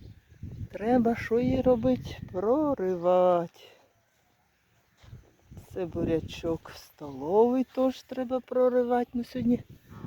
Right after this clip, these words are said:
мабуть, дощик обіцяють, щось роси немає. Мабуть, я після дощу її прорву. Це капуста.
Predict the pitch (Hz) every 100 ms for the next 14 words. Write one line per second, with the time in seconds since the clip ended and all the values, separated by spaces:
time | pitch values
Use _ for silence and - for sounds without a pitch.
0 | - - 220 220 214 202 254 - - -
1 | - - 302 - 160 160 - - - 208
2 | - - 170 131 131 135 143 160 - -
3 | _ _ _ - - - - - _ -
4 | 190 185 185 - 185 185 185 - _ _
5 | _ _ _ - - - _ _ - -
6 | - _ _ 180 - 185 175 180 180 -
7 | - 147 147 160 165 - 214 185 185 170
8 | 180 - - - _ - _ - - -
9 | - - - - - - - - - -
10 | - - - - - - - - - _
11 | _ - - _ - - - - - -
12 | 285 - 190 - 226 - - - -